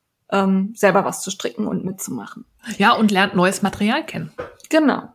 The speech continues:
Speaker 1: Genau, das finde ich ja sowieso immer gut, ne? Wenn ich dann was
Speaker 2: Mhm.
Speaker 1: sehe, was ich noch nicht kenne, dann, äh, muss ich mir das angucken. Und, äh, was sehen, was man noch nicht kennt, kann man auch bei der virtuellen Hausmesse von Swaffing. Swaffing?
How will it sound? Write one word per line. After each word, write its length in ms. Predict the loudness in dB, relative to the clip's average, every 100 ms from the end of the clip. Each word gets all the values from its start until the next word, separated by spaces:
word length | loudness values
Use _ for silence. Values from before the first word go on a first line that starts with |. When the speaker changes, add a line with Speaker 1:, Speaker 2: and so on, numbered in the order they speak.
| -20 _
Speaker 1:
Genau, 180 | 4 4
das 180 | 4 6
finde 140 | 6
ich 80 | 8
ja 100 | 4
sowieso 320 | 4 2 2
immer 160 | 2 0
gut, 240 | 0 0
ne? 160 | 2 4
Wenn 140 | 4
ich 100 | 2
dann 300 | 2 2 2
was 100 | 2
Speaker 2:
Mhm. 40 | 4
Speaker 1:
sehe, 240 | 4 4
was 180 | 2 0
ich 80 | 2
noch 140 | 4
nicht 200 | 4 2
kenne, 320 | 0 2 4 4
dann, 280 | 2 2
äh, 220 | 0 -2 0
muss 260 | 0 -2
ich 120 | -4
mir 120 | -4 -2
das 160 | -2
angucken. 600 | -2 -4 -6 -12 -12 -16 _ _ -20 -20 -20 -4
Und, 320 | 4 6 6
äh, 320 | 6 8 8 6
was 240 | 2 4
sehen, 380 | 2 4 4 2 2
was 240 | 2 4
man 140 | 2 4
noch 120 | 4
nicht 220 | 2 0
kennt, 400 | 0 2 0 -4
kann 200 | 0 2
man 220 | 4 2
auch 320 | 2 2 2
bei 120 | 0 2
der 180 | 4
virtuellen 560 | 2 2 0 2 2 2
Hausmesse 720 | 0 0 0 0 0 -2 -2
von 320 | -2 0 0
Swaffing. 720 | 0 -2 -2 0 -4 -4 -4 -8
Swaffing? 480 | -4 -4 -4 -6